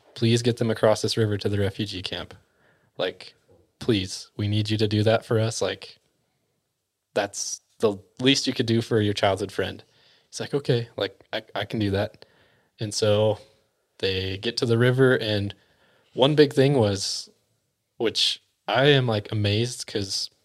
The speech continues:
my brother has two kids, and, like, keeping them quiet is, like, kinda hard. But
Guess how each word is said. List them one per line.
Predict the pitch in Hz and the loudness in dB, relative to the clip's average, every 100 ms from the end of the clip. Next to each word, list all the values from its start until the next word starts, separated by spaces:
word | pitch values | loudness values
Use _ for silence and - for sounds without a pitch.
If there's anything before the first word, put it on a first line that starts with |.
| _ _ _ | _ _ _
my | - 123 | -6 -4
brother | 120 110 110 107 | 0 0 2 0
has | 101 98 - | 0 -2 -6
two | - 113 | -6 -6
kids, | - 104 98 - | -2 -2 -4 -8
and, | 104 | -8
like, | 98 110 | -10 -14
keeping | - 127 123 | -14 -8 -6
them | 110 | -6
quiet | - 107 95 - | -4 -4 -2 -4
is, | 104 | -6
like, | 87 90 - - - - _ _ _ _ _ _ | -4 -6 -8 -20 -20 -20 _ _ _ _ _ _
kinda | - 123 107 | -4 -2 2
hard. | 151 131 82 - _ _ _ _ _ | 6 6 4 -6 _ _ _ _ _
But | 117 98 - | 4 4 0